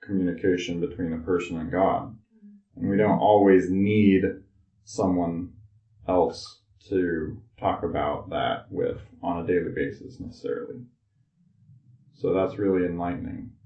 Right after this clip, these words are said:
So what are three primary ways a nurse could meet the spiritual needs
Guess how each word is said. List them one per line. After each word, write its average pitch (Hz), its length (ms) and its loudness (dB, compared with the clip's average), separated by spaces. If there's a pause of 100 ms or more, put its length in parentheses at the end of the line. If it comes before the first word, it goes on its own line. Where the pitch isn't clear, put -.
(640)
So 113 680 10 (180)
what 123 300 10
are 127 560 10
three 113 560 0
primary 104 1000 4
ways 101 720 6
a 95 100 -4
nurse 101 420 2
could 92 240 -2
meet 101 460 2
the 95 100 0
spiritual 90 480 -2
needs 85 640 -4